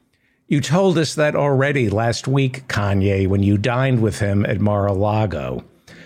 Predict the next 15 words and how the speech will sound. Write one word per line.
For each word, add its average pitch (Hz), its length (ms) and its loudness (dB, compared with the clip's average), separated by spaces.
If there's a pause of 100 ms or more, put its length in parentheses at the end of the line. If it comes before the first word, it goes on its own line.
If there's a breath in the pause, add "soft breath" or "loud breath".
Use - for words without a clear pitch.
(400 loud breath)
I 151 100 -2
watched 175 380 -2
the 139 160 -2
interview, 113 680 2
and 117 280 0
Alex 147 480 -2
<laughs> - 0 -
Jones - 1080 -2 (400 loud breath)
sounded 143 560 0
like 117 340 -2
Ted 151 380 -2
Koppel 131 560 -2
with 92 220 -2 (100)
Al 117 240 0
Campanis, 101 1080 -4